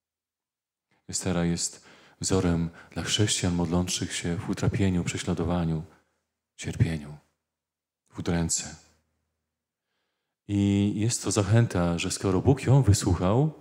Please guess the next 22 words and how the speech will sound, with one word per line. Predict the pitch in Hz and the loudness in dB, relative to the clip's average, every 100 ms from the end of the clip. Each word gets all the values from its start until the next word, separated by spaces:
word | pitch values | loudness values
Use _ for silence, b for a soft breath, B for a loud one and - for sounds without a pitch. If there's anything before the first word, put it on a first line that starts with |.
| - _ _ _ - | -18 _ _ _ -4
jedna | 104 110 98 101 | -2 0 -2 0
ona | 107 101 92 | 0 -2 -2
szczególnie | - 104 101 | -2 0 0
tak | 90 101 | -2 -2
wołała | 95 98 107 87 87 92 B B B B B _ | 0 0 0 0 -4 -8 B B B B B _
za | - 92 | -4 0
naród | 95 95 92 - | 0 0 -4 -2
i | 90 87 | -2 0
została | 87 92 - 95 92 90 87 87 B B - | -2 -6 -4 -2 0 -2 -4 -8 B B -12
ocalona | - 92 98 90 92 | -6 -2 0 0 0
ona | 98 98 90 | -2 -2 -2
i | 85 85 | -4 -6
przede | - 85 | -8 -8
wszystkim | - - 87 | -8 -4 -2
jej | 87 87 | 0 0
naród, | 92 85 98 - - _ _ _ _ _ _ _ _ _ _ _ _ _ _ _ _ _ _ _ _ _ _ _ _ _ | 0 -2 -4 -8 -16 _ _ _ _ _ _ _ _ _ _ _ _ _ _ _ _ _ _ _ _ _ _ _ _ _
e, | 80 82 82 85 85 | -10 -6 -6 -6 -8
to | - 90 90 90 87 87 - _ _ _ _ _ _ _ _ _ _ _ _ _ _ _ | -4 0 0 0 -2 -6 -16 _ _ _ _ _ _ _ _ _ _ _ _ _ _ _
może | 98 87 87 87 85 87 - | -8 -2 0 0 -2 -8 -14
tak | 90 - | -12 -8
się | - | -6
stać | - 82 78 - - - | -4 -6 -6 -8 -10 -14